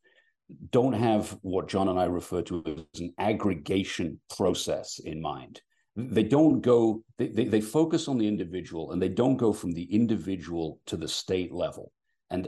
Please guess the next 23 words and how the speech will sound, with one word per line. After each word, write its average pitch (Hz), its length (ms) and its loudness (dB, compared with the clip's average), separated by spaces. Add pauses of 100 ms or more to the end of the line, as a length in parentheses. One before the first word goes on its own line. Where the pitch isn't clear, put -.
I 120 100 2
think 120 480 0
our 95 460 4
real 107 400 2
innovation, 95 800 -4 (460)
uh, 80 180 -4
in, 87 400 -2
in 90 160 0
this 87 260 -2
respect - 540 -4
was 90 220 -4
to 87 400 -4 (580)
take 143 320 0
individuals 92 1000 0
and 87 180 -2
then 95 160 -2
understand 95 560 0
that 80 100 -8
states - 640 0
are 82 380 0 (100)
groups 131 380 2
of 101 100 0
individuals, 87 800 -6